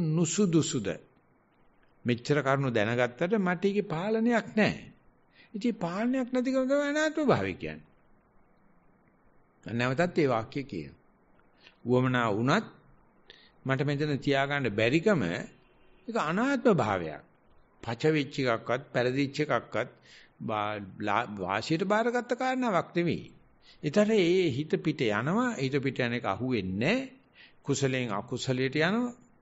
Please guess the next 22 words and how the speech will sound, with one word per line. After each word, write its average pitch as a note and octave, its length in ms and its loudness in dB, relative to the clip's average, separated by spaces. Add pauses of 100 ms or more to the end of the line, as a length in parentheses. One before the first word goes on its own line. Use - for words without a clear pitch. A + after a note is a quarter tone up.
(400)
අහුවෙන්නේ B2 540 0
නෑ. A3 140 -2
හැබැයි F3 340 0 (360)
අකුසලයේ B2 800 -2
සමාදන් C#3+ 760 -2
වෙන්න B2 280 -4
එපා. - 300 -6 (2000)
හිත A#2+ 160 0
පිට D#3 240 2
යනවා C#3+ 500 2
කියලා D#3 220 0
පශ්චාත්තාප B2 560 0
වෙන්න C#3 220 -4
එපා. F#2+ 220 -6 (1000)
එතකොට G3 420 4
වෙන්නේ C#3+ 420 0
ආත්ම D#3 360 0
දෘෂ්ටියටත් C#3 640 -2
යනවා. B2 580 0 (260)
අකුසල් E3+ 460 2
සමාදානය B2+ 640 2
නිසා A#2 800 0